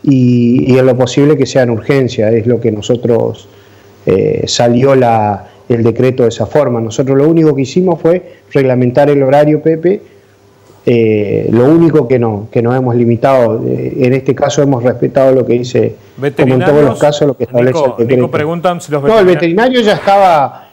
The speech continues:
Speaker 1: eh,
Speaker 2: Estaba
Speaker 1: habilitado
Speaker 2: habilitado.
Speaker 1: ya con el primer decreto. Ujú.
Speaker 2: Bueno, pregunta si pueden
Speaker 1: Con
Speaker 2: ir
Speaker 1: el primer
Speaker 2: dos,
Speaker 1: decreto.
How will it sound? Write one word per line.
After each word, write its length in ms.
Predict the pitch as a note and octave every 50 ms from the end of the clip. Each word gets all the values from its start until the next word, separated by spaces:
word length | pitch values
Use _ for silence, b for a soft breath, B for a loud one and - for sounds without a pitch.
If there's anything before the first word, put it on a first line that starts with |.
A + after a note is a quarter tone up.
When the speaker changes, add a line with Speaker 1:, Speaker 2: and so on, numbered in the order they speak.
| _ -
Speaker 1:
eh, 240 | C3+ C3 C3 B2+ B2
Speaker 2:
Estaba 160 | B2+ C#3+ B2+
Speaker 1:
habilitado 380 | B2+ C3 B2+ B2 B2 B2+ C3+ E3
Speaker 2:
habilitado. 140 | E3+ D#3+ D3+
Speaker 1:
ya 160 | C#3 D3+ D3
con 160 | D3+ C#3+ C3+
el 100 | B2+ A#2
primer 300 | A#2 B2 - D3 D3+ C#3
decreto. 520 | C3+ B2+ - - F3 F3+ D#3+ - - G2+ F#2+ G2+ A#2
Ujú. 400 | B2 A#2+ G#2+ A#2 C3+ D3 D#3 D3+ - - _ -
Speaker 2:
Bueno, 220 | A#2 A#2 A#2+ C3
pregunta 320 | B2+ D3+ E3 G3 A3+ A3 G3+
si 120 | D3+ E3+
pueden 260 | C3 F3+ F3+ F3+ E3+
Speaker 1:
Con 100 | E3 B2
Speaker 2:
ir 60 | B2+
Speaker 1:
el 60 | B2+ C3+
primer 160 | E3 F#3+ G3
Speaker 2:
dos, 100 | E3 C#3
Speaker 1:
decreto. 480 | D3 C#3 - D3 D3 C#3+ C#3 - A#2+